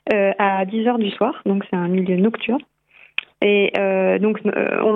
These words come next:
on devrait entendre normalement beaucoup de sons, euh, beaucoup, beaucoup d'insectes qui chantent. Et, euh, ça, ça reflète en fait la, la, la richesse, la biodiversité locale qui est très, très forte en,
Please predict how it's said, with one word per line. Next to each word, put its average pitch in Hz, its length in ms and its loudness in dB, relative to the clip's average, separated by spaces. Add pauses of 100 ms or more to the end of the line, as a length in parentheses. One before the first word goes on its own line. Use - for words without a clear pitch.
on 214 40 4
devrait 208 220 2
entendre 247 320 0
normalement 220 240 2
beaucoup 233 320 -4
de 233 120 2 (120)
sons, 233 160 -2 (200)
euh, 185 480 0
beaucoup, 226 360 -4
beaucoup 233 260 0
d'insectes 208 480 -2 (260)
qui 214 80 0
chantent. 233 360 -2 (580)
Et, 202 320 4
euh, 190 180 2
ça, 247 140 0
ça 214 120 0
reflète 220 420 -2
en 202 80 -2
fait 233 240 -2
la, 185 240 2
la, 180 320 0
la 185 140 2
richesse, 208 420 0
la 185 80 0
biodiversité 208 560 -2
locale 202 320 -2
qui - 100 0
est - 20 2
très, - 160 -6
très 208 180 -4
forte - 320 -6
en, 170 260 -6